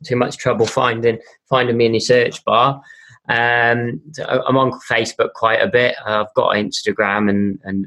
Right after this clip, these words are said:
and Twitter, I think, but I don't really t-, spend too much time on, on those platforms. So social media wise, it'll probably be Facebook. Um, and, um, if, if anybody wants to get in touch with me directly,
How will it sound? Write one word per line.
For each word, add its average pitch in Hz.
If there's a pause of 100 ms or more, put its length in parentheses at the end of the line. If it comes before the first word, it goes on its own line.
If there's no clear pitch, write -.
and 98
Twitter, 101
I 95
think, 107
but 98
I 107
don't 104
really 98
t-, -
spend -
too 120
much -
time 104
on, 98 (360)
on 107
those 104
platforms. 120
So 113
social 139
media 123
wise, 113
it'll 113
probably 110
be 104
Facebook. 123 (260)
Um, 107 (500)
and, 107
um, 107
if, -
if -
anybody 107
wants 104
to 107 (100)
get 110
in 104
touch -
with 110
me 107
directly, 110